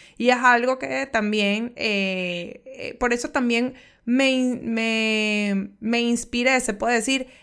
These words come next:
en decir, en, en hablar sobre esto en este episodio que me parece tan importante. Entonces, bueno, no me voy a seguir guindando porque ustedes saben cómo soy yo,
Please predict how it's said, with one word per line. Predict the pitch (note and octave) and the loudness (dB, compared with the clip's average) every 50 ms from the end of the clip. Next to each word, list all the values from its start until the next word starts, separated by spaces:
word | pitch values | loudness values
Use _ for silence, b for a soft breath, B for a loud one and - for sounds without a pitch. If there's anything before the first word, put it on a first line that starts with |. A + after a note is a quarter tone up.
| B - | B 0
en | - C4+ C4 B3+ | 2 2 4 4
decir, | A#3+ A#3 - - A#3 A#3 A#3 A#3 - - | 2 0 0 0 -2 -2 -2 -4 -8 -10
en, | - - A3 G#3+ G#3 G3 F#3+ F#3+ - - | -6 -4 -2 0 0 0 0 -2 -4 -4
en | G#3+ G#3+ G#3+ | -2 0 2
hablar | G#3+ A3 A#3+ B3 C4 C4+ C4+ - b b b b b - | 2 2 4 4 2 2 0 -4 b b b b b 0
sobre | B3+ A#3 G#3+ G#3+ A#3 | 2 2 4 4 4
esto | C4 A#3+ - - - F#3+ | 2 2 0 0 0 0
en | F#3 F#3+ G3 | 0 0 0
este | G3 G3+ - - G#3 G#3 G#3 G#3 G3+ G3 G3 F#3+ F#3 F3+ F3+ - - | -2 -2 -4 -2 -2 0 2 2 2 2 2 2 0 -2 -4 -4 -6
episodio | A3+ G3+ G3 F#3 - - G3 F#3 F3 F3+ F#3+ - - | -6 -4 -4 -6 -6 -4 -2 -2 0 -2 -2 -4 -4
que | - G#3 | -4 -4
me | G3+ | -4
parece | F#3 F3+ F3 E3 F#3 | -4 -4 -6 -8 -8
tan | - F#3 G3 | -8 -6 -4
importante. | G3 G3 G3 - - - - - - - - b b b b b b b | -4 -4 -4 -6 -10 -12 -14 -16 -16 -18 -18 b b b b b b b
Entonces, | - G3 F#3+ G3 G3+ A3+ | -6 -4 -2 -2 -2 -2
bueno, | A3 G3 F3 E3+ | -2 -2 -2 -4
no | F3 F#3 | -4 -4
me | G#3+ B3+ | -2 0
voy | C#4+ D#4 | 0 0
a | |
seguir | D4 D4 C4 B3 A#3 | 0 0 -2 -2 -2
guindando | A#3 B3+ C4 C#4 D4 D#4 D#4+ D#4+ | -2 -2 0 0 0 -2 -4 -6
porque | C#4+ C4 A3 G3+ - | -6 -8 -8 -8 -10
ustedes | G3 G3+ - - - A#3 | -14 -10 -8 -8 -8 -6
saben | - C4 B3+ B3+ B3+ | -4 -4 -4 -4 -6
cómo | B3 A3 G#3 G3+ | -6 -8 -8 -8
soy | G3 A3+ - - | -10 -10 -8 -8
yo, | D4+ | -8